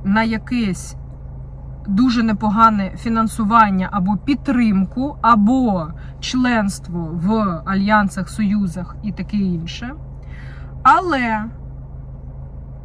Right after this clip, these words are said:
ми також не матимемо право закінчити, е, цю біду на нашу користь, так, як це має бути.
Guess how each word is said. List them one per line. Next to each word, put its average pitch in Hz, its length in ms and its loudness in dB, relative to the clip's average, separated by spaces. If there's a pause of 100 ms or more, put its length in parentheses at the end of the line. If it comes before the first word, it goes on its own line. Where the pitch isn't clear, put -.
(400)
ми 254 180 6
також 302 540 4 (220)
не 269 180 6
матимемо 185 1000 4
право 220 580 4 (400)
закінчити, 226 1080 -2 (840)
е, 175 440 -2 (280)
цю 240 260 0
біду 208 680 2 (460)
на 233 180 6
нашу 214 400 2
користь, 185 440 -4
так, 233 200 0
як 214 160 -6
це 214 120 -4
має 190 260 0
бути. 143 380 -8